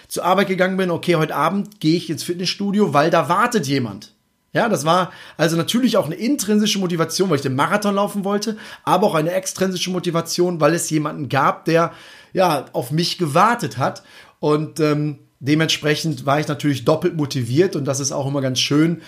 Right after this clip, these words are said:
und komme ich auch gleich nochmal so zum, zum Abschluss, ähm, wie man so diese verschiedenen Perspektiven miteinander kombinieren kann. Aber diese beiden Sichtweisen haben mir damals schon mal extrem geholfen, auch einfach mal bildhaft klar zu machen, okay,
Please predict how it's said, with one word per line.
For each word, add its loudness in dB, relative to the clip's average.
und -4
komme 0
ich -2
auch -8
gleich -2
nochmal 2
so -2
zum, -4
zum -8
Abschluss, 2
ähm, 2
wie 0
man 2
so -2
diese 0
verschiedenen 0
Perspektiven -4
miteinander -4
kombinieren -4
kann. -12
Aber 0
diese -4
beiden 2
Sichtweisen 2
haben -2
mir 2
damals 2
schon -2
mal 0
extrem -4
geholfen, 0
auch -6
einfach -6
mal -2
bildhaft 2
klar -2
zu -4
machen, 0
okay, 2